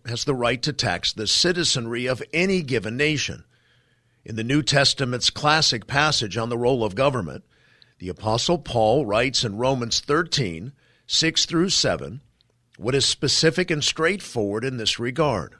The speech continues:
"For because of this government, you also pay taxes. For rulers are servants of God, devoting themselves to this very thing.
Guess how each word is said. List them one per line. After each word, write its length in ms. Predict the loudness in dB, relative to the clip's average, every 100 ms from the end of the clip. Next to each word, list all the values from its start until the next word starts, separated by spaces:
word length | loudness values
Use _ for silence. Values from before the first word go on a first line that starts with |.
| _ _ _ _ _ _ _ _ _ _ _ _ -20 _ _
"For 220 | 2 4
because 420 | 4 4 4 6
of 220 | 2 2
this 460 | 0 2 2 0 -4 -2
government, 540 | 2 4 2 -2 -8 -14 _
you 240 | -2 2
also 320 | 4 4 2 2
pay 240 | 2 -2
taxes. 680 | 0 2 2 0 -2 -6 -10 _ _ _ _ _ _
For 180 | -10
rulers 480 | -4 2 4 4 4
are 140 | 2 2
servants 500 | 2 2 2 0 0
of 160 | 0
God, 420 | 0 0 0 -4 -10 _ _ _ _
devoting 460 | -2 2 4 4
themselves 540 | 2 2 2 2 0 -2
to 100 | -2
this 160 | 0 -2
very 320 | 0 0 -2
thing. 420 | 0 0 0 -2